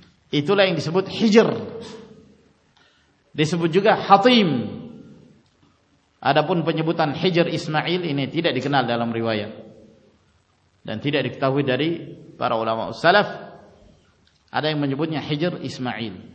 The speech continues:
Itu disebut Hijr, disebut Hatim. Dia disebut Hijr artinya al-mana', karena dilarang seseorang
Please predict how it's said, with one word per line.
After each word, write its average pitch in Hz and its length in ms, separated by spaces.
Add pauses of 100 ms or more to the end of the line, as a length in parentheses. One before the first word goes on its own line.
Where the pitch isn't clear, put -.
(960)
Itu 151 160
disebut 165 320
Hijr, 190 640
disebut 175 320
Hatim. 175 720 (1120)
Dia 175 160
disebut 170 320
Hijr 214 320
artinya 196 400
al-mana', 185 400 (400)
karena 160 560 (160)
dilarang 147 800 (960)
seseorang 151 800